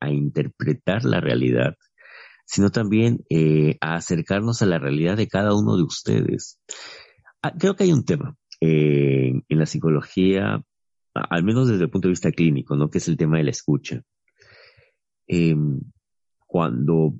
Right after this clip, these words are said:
nos comentan algo, cuando nos, nos hablan acerca de un tema, uno no está pensando en criticarte, en juzgarte o en decirte qué es lo que debes hacer. No,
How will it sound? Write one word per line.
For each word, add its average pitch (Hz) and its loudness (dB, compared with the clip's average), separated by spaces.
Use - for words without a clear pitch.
nos 82 2
comentan 95 2
algo, 64 0
cuando 60 -2
nos, 53 -4
nos 73 -2
hablan 92 -2
acerca 65 -4
de 67 2
un 65 0
tema, 71 0
uno 117 2
no 123 0
está 120 -2
pensando 104 -2
en 101 0
criticarte, 78 -2
en 69 0
juzgarte 71 -2
o 64 2
en 60 0
decirte 71 -2
qué 80 -4
es 78 -6
lo 78 -4
que 65 -2
debes 69 -2
hacer. 67 -4
No, 58 -4